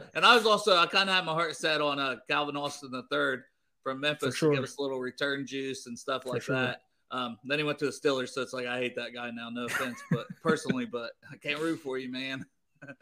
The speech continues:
Speaker 1: Yeah, man. I wanted Pickens and Calvin Austin the third. I, I thought definitely that we'd be able to get a receiver. And when that did not happen, I was kinda like, "Okay," but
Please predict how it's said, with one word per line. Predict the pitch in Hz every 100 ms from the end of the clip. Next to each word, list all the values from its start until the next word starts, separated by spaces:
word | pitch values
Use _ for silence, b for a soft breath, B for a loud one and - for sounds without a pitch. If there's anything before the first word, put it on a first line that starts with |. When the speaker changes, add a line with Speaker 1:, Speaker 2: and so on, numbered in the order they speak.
| -
Speaker 1:
Yeah, | - 185 175
man. | 156 156
I | 147
wanted | 175 190 175 156
Pickens | - 190 180 165
and | 151 160 147
Calvin | 156 143 131
Austin | 131 127 - 127
the |
third. | 123 131 131 135 123
I, | 127 135
I | -
thought | - 170 151 139 -
definitely | - 151 147 143 131 147
that | 139 127
we'd | 135 131
be | 139
able | 131
to | 127
get | 131
a | 131
receiver. | 117 - 160 156 143 151 143 143 b b b -
And | 143 139 135
when | 139 151
that | 147 165 139
did | 156
not | 151 156 147
happen, | 147 139 120
I | 120 123
was | 127
kinda | - 139 131
like, | 117 123 -
"Okay," | - - 160 -
but | - 131 123